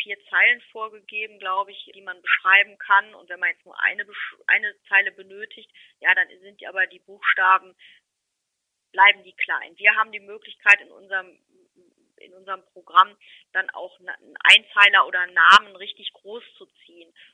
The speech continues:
und frei zu positionieren in dem Feld.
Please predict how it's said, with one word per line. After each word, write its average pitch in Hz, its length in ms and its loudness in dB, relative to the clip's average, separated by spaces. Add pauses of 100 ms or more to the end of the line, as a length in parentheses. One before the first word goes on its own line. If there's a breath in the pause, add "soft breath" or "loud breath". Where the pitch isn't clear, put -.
und 185 160 -20
frei 190 360 2
zu 202 120 -20
positionieren 202 840 -8
in - 120 -20
dem - 180 -20 (120)
Feld. 67 300 -18